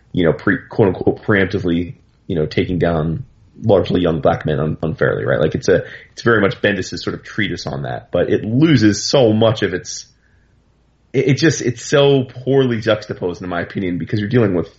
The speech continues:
like, a godlike being like the Hulk, right? So it's like, we're supposed to care whether Haw-, where his eyes really did turn green or not, right? Like, we're supposed to be into that idea. Like, did they turn green? Was it in Hawkeye's mind? Was it not?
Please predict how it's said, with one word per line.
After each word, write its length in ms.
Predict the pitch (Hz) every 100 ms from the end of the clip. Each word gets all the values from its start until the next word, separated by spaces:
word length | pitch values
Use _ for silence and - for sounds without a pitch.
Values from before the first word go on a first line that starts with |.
| -
like, 280 | 87 82 - -
a 100 | -
godlike 600 | 95 95 92 85 87 -
being 240 | - 92 78
like 180 | 69 69
the 80 |
Hulk, 400 | - - 95 -
right? 220 | - 82 -
So 160 | -
it's 140 | - 117
like, 300 | 98 - - _ _ _ _ _ _ _ _ _ _ _ _ _ -
we're 160 | 147
supposed 340 | 143 233 202 202
to 140 | 151
care 480 | - - 151 117 101
whether 540 | 110 110 104 98 90 _ _ _
Haw-, 260 | - 135 113
where 240 | 120 117
his 180 | 104 110
eyes 180 | 117 110
really 200 | 110 110
did 220 | 104 101
turn 240 | - 107 92
green 240 | 95 82
or 60 | 65
not, 280 | 65 -
right? 160 | 110 110
Like, 140 | 110
we're 80 | 107
supposed 300 | 110 127 113
to 120 | 110
be 140 | 92 110
into 220 | 110 95
that 160 | 95 82
idea. 340 | 78 90 78
Like, 180 | 71 -
did 140 | 110
they 80 | 127
turn 220 | 127 127
green? 420 | 123 123 127 127 - - -
Was 140 | 98
it 80 | 107
in 80 | 110
Hawkeye's 400 | 107 117 117 104
mind? 240 | 104 110
Was 140 | 110 104
it 80 | 101
not? 400 | 101 101 -